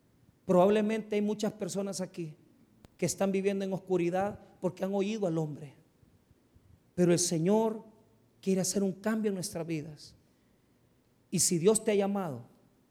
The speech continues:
te ha llamado para salvación. Segundo, para estar con Él. Y tercero,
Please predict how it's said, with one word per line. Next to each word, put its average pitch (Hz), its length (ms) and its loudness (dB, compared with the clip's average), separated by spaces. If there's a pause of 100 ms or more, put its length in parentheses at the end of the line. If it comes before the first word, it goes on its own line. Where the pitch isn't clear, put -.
te 196 80 4
ha - 20 8
llamado 202 480 4
para 165 220 -2
salvación. 160 680 -4 (1160)
Segundo, 277 720 2
para 165 200 -2
estar 214 340 -2
con 214 180 0
Él. 143 240 0 (500)
Y 214 140 6
tercero, 285 720 6